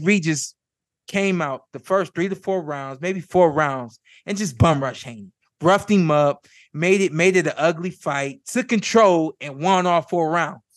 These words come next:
And, and Haney and, and the whole arena, everybody know clearly that Haney's down. And then he comes out and he just stands in the middle of the ring, or he starts to retreat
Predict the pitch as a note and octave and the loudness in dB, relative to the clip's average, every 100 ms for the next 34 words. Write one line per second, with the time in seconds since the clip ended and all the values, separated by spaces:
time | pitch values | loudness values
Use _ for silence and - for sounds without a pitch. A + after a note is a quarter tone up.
0 | _ _ _ _ _ _ _ _ _ _ | _ _ _ _ _ _ _ _ _ _
1 | - F#3+ F3+ F3+ - F3 E3 E3 G#3 G#3 | -8 -2 0 0 -4 -4 -2 0 0 0
2 | G#3 F#3 D#3+ D#3+ D#3 E3 C#3 D3 G#3 G#3+ | -2 -6 -12 -12 -8 -6 -4 0 4 4
3 | G3+ F3 G3 F#3 C#3 D3 G3+ F#3 F#3 F#3 | 2 -4 -6 -8 -10 -10 -10 -8 -8 -6
4 | F3 C3+ - _ _ - A3 G#3 D#3 C3 | -4 -6 -8 _ _ -2 4 4 2 -6
5 | - _ C#3+ C#3 D#3+ F3 F3 D3+ E3+ D#3 | -12 _ -10 -6 -2 0 0 -2 0 0
6 | B2 A2 _ _ _ _ _ - F#3+ A#3 | -2 -14 _ _ _ _ _ -8 -4 -4
7 | A#3 G3 F3 D#3+ E3 F#3+ - _ _ C3+ | -4 -4 -4 -2 -4 -4 -8 _ _ -16
8 | D#3 D#3 D3+ - D3+ D#3+ D#3+ E3+ E3 F3 | -14 -12 -12 -10 -8 -6 -4 -4 -2 -2
9 | F#3 E3 C#3 C3 C3 C3 _ _ - C3 | -4 -6 -8 -6 -6 -10 _ _ -12 -10
10 | D3 - F3 E3+ E3+ F3+ - D3 C#3+ | -8 -6 -6 -6 -14 -14 -14 -16 -18